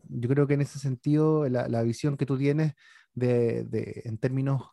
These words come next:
eh, artísticos, profesionales, y que estudiaste y que has vivido todo este proceso en la región,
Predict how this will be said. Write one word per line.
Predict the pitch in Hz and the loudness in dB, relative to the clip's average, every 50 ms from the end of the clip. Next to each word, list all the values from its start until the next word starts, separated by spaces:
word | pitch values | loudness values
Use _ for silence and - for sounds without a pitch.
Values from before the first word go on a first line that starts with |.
| _ | _
eh, | - 117 110 110 - | -6 -6 -4 -2 -2
artísticos, | 117 110 - - 160 147 - - 165 143 - 151 147 147 143 139 135 | -4 -4 -2 -4 -4 -4 -2 -2 -2 -2 0 2 4 4 4 2 2
profesionales, | - 131 123 - 120 - - 120 120 131 143 151 147 147 143 139 | 0 -4 -4 -6 -6 -4 -4 -2 0 2 2 2 2 2 2 0
y | 127 | 0
que | - 127 110 120 120 | -2 -4 -4 -4 -6
estudiaste | 120 - - 120 117 123 151 160 147 - _ - 151 | -8 -8 -4 -2 0 2 2 2 0 -2 _ -4 -2
y | 151 135 127 | -2 -2 -2
que | - 135 | -2 -2
has | 131 123 | -2 0
vivido | 123 117 120 135 139 131 | -2 -2 0 0 0 2
todo | - 143 | 0 0
este | - - 143 | -2 -2 -4
proceso | - 120 120 - - 151 156 143 - 151 139 | -2 -4 -4 -2 -2 -2 -2 0 0 0 0
en | 135 | 2
la | 135 131 | 0 0
región, | 135 135 120 - 156 156 175 185 | -2 -4 -2 0 0 0 0 0